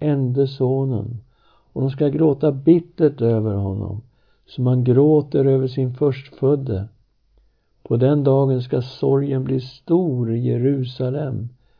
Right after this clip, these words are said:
som sorgen vid Hadad Rimon i Megiddopasset.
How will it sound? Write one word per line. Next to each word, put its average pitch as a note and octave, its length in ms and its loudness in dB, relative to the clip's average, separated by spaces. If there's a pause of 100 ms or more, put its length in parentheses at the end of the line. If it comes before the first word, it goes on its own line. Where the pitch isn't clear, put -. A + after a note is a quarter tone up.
(180)
som C#3 240 -4
sorgen C#3+ 840 2 (220)
vid B2+ 280 0
Hadad C#3 640 0
Rimon A2+ 760 0 (360)
i B2+ 120 -4
Megiddopasset. A#2+ 1160 -2